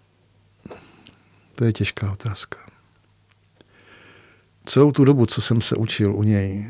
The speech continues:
co jsem k němu docházel, mi vlastně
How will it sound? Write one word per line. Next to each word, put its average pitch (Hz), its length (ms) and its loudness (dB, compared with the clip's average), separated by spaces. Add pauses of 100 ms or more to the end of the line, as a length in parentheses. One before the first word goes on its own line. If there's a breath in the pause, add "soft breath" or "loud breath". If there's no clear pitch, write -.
co 110 120 -4
jsem 110 160 2
k - 40 2
němu 110 180 4
docházel, 104 720 0 (2750 soft breath)
mi 113 80 2
vlastně 120 500 4